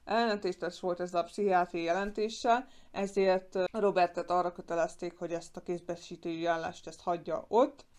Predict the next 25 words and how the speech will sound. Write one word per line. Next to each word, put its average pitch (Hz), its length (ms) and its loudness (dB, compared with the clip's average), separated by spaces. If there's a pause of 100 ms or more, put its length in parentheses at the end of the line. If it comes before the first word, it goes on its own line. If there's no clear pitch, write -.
(340)
Robertnek 202 500 2
el 180 120 4
kellett 170 300 0
hagyni 160 220 -4
Greenockot, 233 520 -2
és 180 120 -12
vissza 196 240 -10
kellett - 280 -6
térnie 190 480 -2 (260)
Grangemouthba. 180 1120 -4
Itt 226 260 -4
új 233 180 0
életet 185 480 0
kezdett, 226 640 2 (120)
szobát 180 460 0
bérelt 165 380 -2
egy 170 120 -6
idősebb 170 400 -6
házaspártól, 240 1300 0 (220)
és - 160 -6
találkozott 226 840 2 (340)
élet 185 320 2
első 277 600 0 (180)
és 247 160 -10
utolsó 233 640 -2